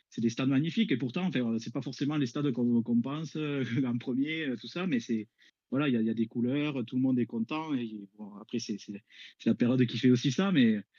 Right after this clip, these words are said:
voilà, ouais, euh, c'est vrai qu'on a, on a beaucoup de beaux matchs. Bon, évidemment, il y a toujours des équipes qui, <laughs> notamment, qui sont pointées du doigt, comme Getafe, c'est vrai, qui a été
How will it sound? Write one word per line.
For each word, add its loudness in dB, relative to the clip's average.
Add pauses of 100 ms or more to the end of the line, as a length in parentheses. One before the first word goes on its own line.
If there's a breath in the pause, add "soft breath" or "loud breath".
(140)
voilà, 0
ouais, -2
euh, -8
c'est -12
vrai -6
qu'on -6
a, -8
on -8
a 2
beaucoup -2
de 4
beaux 2
matchs. -2
Bon, -4
évidemment, -4
il 0
y 0
a 0
toujours -8
des -2
équipes -4
qui, 2
<laughs> -2
notamment, 0
qui -6
sont 0
pointées 0
du 2
doigt, 0
comme 2
Getafe, -2
c'est -2
vrai, 0
qui -2
a 2
été -2